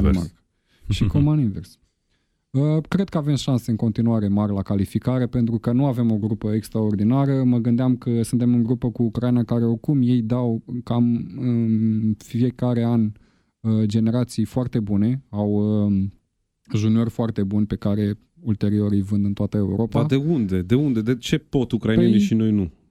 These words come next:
Speaker 2: pentru că investesc foarte mult în chestia asta. Gândește, Dinamo Kiev, Shakhtar Donetsk, tot timpul au avut echipe puternice la
Speaker 3: Da, dar
Speaker 2: tineret.
Speaker 3: n-au avut echipe puternice bazate pe jucători ucraineni, din câte știu eu.
Speaker 2: La tineret?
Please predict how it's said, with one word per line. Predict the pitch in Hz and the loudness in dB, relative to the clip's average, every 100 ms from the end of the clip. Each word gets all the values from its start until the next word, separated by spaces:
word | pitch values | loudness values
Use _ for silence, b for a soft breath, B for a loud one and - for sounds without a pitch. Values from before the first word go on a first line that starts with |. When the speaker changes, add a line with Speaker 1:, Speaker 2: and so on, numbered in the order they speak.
| _ _ | _ _
Speaker 2:
pentru | 165 160 170 175 | -2 0 0 -2
că | 170 | -2
investesc | 180 175 175 170 - 185 | -2 0 0 0 -2 -4
foarte | - 180 196 | -2 -2 0
mult | 180 135 | 0 0
în | 123 | -2
chestia | 127 - 135 | -2 -2 -4
asta. | - 95 | -2 -2
Gândește, | 113 120 - 104 | 0 0 -2 -2
Dinamo | 107 120 117 | 0 0 0
Kiev, | 107 - 117 | 0 0 -2
Shakhtar | - 120 - 117 | -2 -4 -2 -2
Donetsk, | 110 127 127 120 | 0 0 0 -2
tot | 127 | -4
timpul | 151 127 101 | -2 -2 -2
au | 98 | -2
avut | 98 104 113 | -2 -4 -4
echipe | 117 - 110 | -4 -6 -8
puternice | 120 127 151 131 98 - | -8 -6 -2 -2 -2 -6
la | 98 | -6
Speaker 3:
Da, | |
dar | 104 180 | -2 0
Speaker 2:
tineret. | 139 151 | 0 0
Speaker 3:
n-au | 143 | 0
avut | 127 120 | -2 -2
echipe | 113 117 | -4 -4
puternice | 95 - 110 107 95 95 | -6 -4 -2 -2 -2 -2
bazate | 92 92 98 87 | -2 -2 -4 -4
pe | 92 | -6
jucători | 90 92 - 101 | -6 -8 -4 -4
ucraineni, | 87 90 95 107 90 | -4 -2 0 0 0
din | 85 | -4
câte | 80 - | -10 -14
știu | - 90 87 | -14 -14 -14
eu. | 85 _ _ _ _ _ _ _ _ - | -16 _ _ _ _ _ _ _ _ -8
Speaker 2:
La | 95 | -6
tineret? | - 101 90 98 135 - | -2 0 0 -4 -6 -10